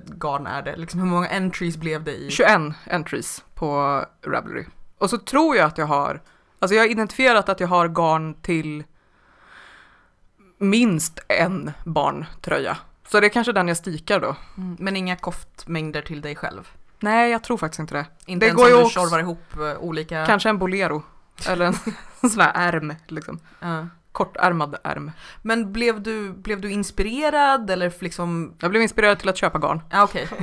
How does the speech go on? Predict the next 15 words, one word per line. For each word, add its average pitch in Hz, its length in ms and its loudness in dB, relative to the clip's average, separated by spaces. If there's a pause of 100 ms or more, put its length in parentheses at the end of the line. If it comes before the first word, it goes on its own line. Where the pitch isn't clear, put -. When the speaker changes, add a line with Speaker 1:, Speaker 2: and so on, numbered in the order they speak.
(120)
Speaker 2:
Mm. 160 140 -4 (760)
Speaker 1:
Eh, 143 60 -2 (160)
men, 202 480 0
men 196 280 0
av 208 260 4
dels 175 260 0
det 175 80 -4
här, 156 260 2
liksom, 156 300 -8
blev 175 160 0
du 180 80 -2
inspirerad 180 440 -2
att 175 100 -4
fortsätta 180 640 -2
ha 175 640 2